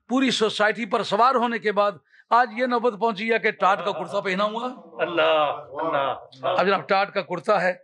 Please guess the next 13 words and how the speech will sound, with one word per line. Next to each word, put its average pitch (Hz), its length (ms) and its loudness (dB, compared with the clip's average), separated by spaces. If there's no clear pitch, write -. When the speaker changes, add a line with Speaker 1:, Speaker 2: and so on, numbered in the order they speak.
Speaker 1:
बबूल 185 340 0
के - 140 -2
कांटे 165 320 -2
हैं। 110 160 -12
अल्लामा 190 300 2
जलालुद्दीन 185 300 -2
सयूती 180 380 -2
ने 214 120 2
तारीखुल 190 360 0
खुलफा 190 320 0
शरीफ 185 260 -4
के 185 80 -4
अंदर 170 220 -4